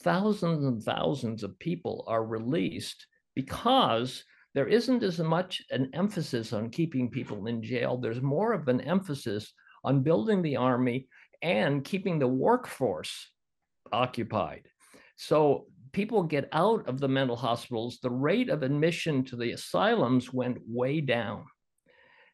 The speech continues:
At other times, it goes way up. And the reason is because we're actually entering a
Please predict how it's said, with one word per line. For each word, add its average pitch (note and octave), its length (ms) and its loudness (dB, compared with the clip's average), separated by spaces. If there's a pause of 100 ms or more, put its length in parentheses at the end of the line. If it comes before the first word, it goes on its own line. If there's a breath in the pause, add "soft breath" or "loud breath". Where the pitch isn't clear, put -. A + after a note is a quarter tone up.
At D#3+ 140 2
other D#4 220 4
times, F#3+ 500 0
it D#3+ 120 -4
goes D#3 280 0
way D3+ 440 4
up. - 340 2 (800 soft breath)
And D#3 140 0
the D#3+ 80 2
reason G3 460 2
is D3 240 0
because D3 680 0 (500 soft breath)
we're C#3+ 300 0
actually C#3+ 640 0
entering C3+ 500 2
a G2+ 480 -4